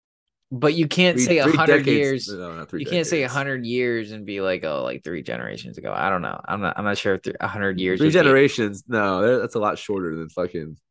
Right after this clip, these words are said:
Speaker 2: three people. No, that is three people. <laughs>
Speaker 1: That is three people. That's equivalent to three people.
Speaker 2: I was
Speaker 1: A hu-,
Speaker 2: thinking
Speaker 1: a hundred
Speaker 2: years.
Speaker 1: pounds
Speaker 2: I
Speaker 1: of
Speaker 2: was thinking,
Speaker 1: fe-,
Speaker 2: I
Speaker 1: that's
Speaker 2: was
Speaker 1: a hundred pounds of feathers and a hundred pounds of brick.
Speaker 2: No,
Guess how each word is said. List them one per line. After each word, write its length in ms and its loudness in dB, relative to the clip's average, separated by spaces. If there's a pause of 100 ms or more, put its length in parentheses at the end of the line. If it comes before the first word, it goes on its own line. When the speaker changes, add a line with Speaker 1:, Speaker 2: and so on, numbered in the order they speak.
Speaker 2:
three 140 -2
people. 520 -6 (180)
No, 180 -4
that 100 0
is 100 0
three 160 -6
people. 420 -10
<laughs> 60 -20 (760)
Speaker 1:
That 180 4
is 180 4
three 220 0
people. 200 -4
That's 140 0
equivalent 460 -2
to 80 -6
three 220 -6
people. 380 -6 (280)
Speaker 2:
I 80 -2
was 100 4
Speaker 1:
A 60 -2
hu-, 60 4
Speaker 2:
thinking 140 4
Speaker 1:
a 80 4
hundred 260 8
Speaker 2:
years. 60 2
Speaker 1:
pounds 220 4
Speaker 2:
I 60 4
Speaker 1:
of 60 8
Speaker 2:
was 100 2
thinking, 180 8
Speaker 1:
fe-, 60 4
Speaker 2:
I 20 6
Speaker 1:
that's 120 10
Speaker 2:
was 100 6
Speaker 1:
a 80 8
hundred 260 6
pounds 260 8
of 80 2
feathers 520 4
and 200 -12
a 60 -2
hundred 320 -4
pounds 260 -6
of 120 -12
brick. 100 0
Speaker 2:
No, 240 6